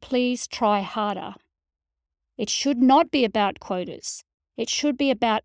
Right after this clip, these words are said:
actively looking for, inviting, seeing, witnessing, hearing differences. Quotas, like charities and women's only funding, are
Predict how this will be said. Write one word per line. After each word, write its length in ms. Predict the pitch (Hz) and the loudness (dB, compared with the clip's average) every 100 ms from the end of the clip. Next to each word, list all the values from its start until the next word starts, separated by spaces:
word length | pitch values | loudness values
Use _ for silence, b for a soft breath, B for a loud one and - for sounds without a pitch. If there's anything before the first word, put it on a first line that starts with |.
| - | 0
actively 540 | 262 - 277 254 233 | -2 -2 -4 -2 -2
looking 360 | 220 269 233 196 | -2 -4 -4 -6
for, 360 | - 208 202 | -4 -4 -4
inviting, 800 | 226 196 180 208 247 - 196 196 | -4 -4 -2 -2 -4 -4 -6 -6
seeing, 600 | 190 - 240 233 214 190 | -8 -6 -4 -2 -4 -4
witnessing, 640 | 190 233 233 - 202 190 | -4 -4 -4 -4 -6 -6
hearing 460 | 185 - 214 208 190 | -6 -4 -2 -2 -2
differences. 720 | 208 - 175 - - 214 - _ _ _ _ _ _ _ - | -6 -6 -8 -10 -12 -14 -14 _ _ _ _ _ _ _ -4
Quotas, 680 | - 285 311 202 - - - - | 2 2 2 -2 -4 -10 -8 -2
like 220 | 226 226 | -2 -2
charities 680 | - 254 262 262 - 220 - | -4 0 0 0 -4 -6 -6
and 200 | 214 214 | -6 -4
women's 320 | 226 233 214 - | -2 -2 -2 -2
only 280 | 214 208 | -2 -2
funding, 600 | 185 - 233 220 190 190 - _ - | -4 -4 -2 -2 -4 -6 -10 _ -4
are 160 | 247 | -4